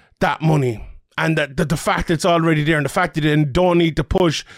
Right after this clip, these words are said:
the next star to become the next guy, to become the next, uh, you know, star again, let's say it. Because, look, Derek Lewis or Volkov or, um, Rosenstruck, whoever it might be, is not gonna become the next star.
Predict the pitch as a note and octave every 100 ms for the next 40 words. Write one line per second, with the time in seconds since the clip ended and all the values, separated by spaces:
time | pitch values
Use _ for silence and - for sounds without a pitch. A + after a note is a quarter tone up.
0 | - - C3 F#3 F#3 F3 E3 - F3 E3
1 | C3 C#3+ F3 D#3 C#3 E3 E3+ D#3+ - F3
2 | E3 E3 D3 C#3+ D3+ C#3+ D#3+ E3+ E3 D3+
3 | - - - - - - - _ - C#3
4 | C3 - F3 G#2+ - - D#3 D3+ E3 C#3+
5 | D3 G#3 E3 G#2+ - - - F#3 G#3 F#3
6 | D#3 - _ _ _ _ - F#3+ G3+ C#4+
7 | D4+ - A#3+ G#3+ E3+ - - _ _ _
8 | _ - F3+ E3 G3+ E3+ E3+ D3+ C3 -
9 | - E3+ E3 D3+ - - D#3+ D3+ C#3+ C#3+
10 | C#3+ C3+ A2 - _ _ _ - _ _
11 | _ E3 F3+ F#3 D3+ D3 D3+ D3 F3 E3
12 | D#3+ D3 D3 C#3+ F3+ F#3+ B3 B3+ G3 G#3
13 | F3+ D#3+ F#3 D#3+ D3 F#3 F#3+ E3+ - -
14 | E3+ C3+